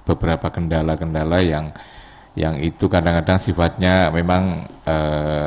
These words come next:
apa namanya ya, lokal ya. Maksud saya lokal itu adalah di antara daerah satu dengan daerah yang lain mungkin sedikit berbeda, tetapi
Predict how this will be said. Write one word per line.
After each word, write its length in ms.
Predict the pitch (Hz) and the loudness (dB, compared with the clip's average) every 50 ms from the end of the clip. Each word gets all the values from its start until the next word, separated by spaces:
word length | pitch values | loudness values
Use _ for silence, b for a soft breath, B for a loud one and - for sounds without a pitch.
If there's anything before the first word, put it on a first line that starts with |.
| 69 | 0
apa 240 | 65 73 - 87 87 | -2 -2 -2 -2 -2
namanya 320 | 85 80 76 80 82 82 80 | -2 -2 -2 -2 -2 -2 -2
ya, 200 | 76 73 78 78 78 78 85 87 - - - - - - - - - - - | -2 -2 -4 -4 -6 -10 -12 -16 -20 -20 -20 -20 -20 -20 -20 -20 -20 -10 -2
lokal 480 | - 87 82 - 101 92 90 82 78 | -2 -2 0 2 2 4 4 4 4
ya. 160 | 78 85 87 82 | 2 2 0 0
Maksud 240 | 85 82 80 80 | -2 -2 -2 -2
saya 160 | 80 95 80 80 | -2 0 0 2
lokal 320 | 80 80 80 85 80 80 | 2 2 2 2 2 2
itu 160 | 80 - 95 | 2 2 2
adalah 400 | 92 85 - 80 82 85 90 95 B B B B B B B B B - | 2 2 2 2 2 2 2 2 B B B B B B B B B -4
di 240 | - 85 82 82 80 | 0 2 4 4 4
antara 400 | 78 80 80 - 82 80 82 80 | 4 2 2 2 2 2 2 2
daerah 240 | - 92 82 82 | 2 2 2 4
satu 320 | 80 78 - 85 82 98 95 | 2 2 0 0 2 2 2
dengan 160 | 92 90 82 | 2 2 2
daerah 240 | 80 82 80 82 82 | 2 2 2 2 2
yang 160 | 80 80 82 | 2 2 2
lain 160 | 87 92 95 | 2 2 2
mungkin 400 | 95 90 85 80 - 92 87 85 | 2 0 -2 0 0 -2 -2 -2
sedikit 400 | - - - - 80 85 80 - | -4 -4 -4 -4 -4 -4 -4 -6
berbeda, 720 | - 78 - 82 76 - - 80 78 78 78 78 85 - - | -6 -4 -2 -4 -2 -2 -2 -2 -2 -2 -4 -6 -8 -8 -8
tetapi 560 | - 80 - 85 78 - - 90 90 90 | -8 -6 -4 -6 -6 -2 0 0 2 2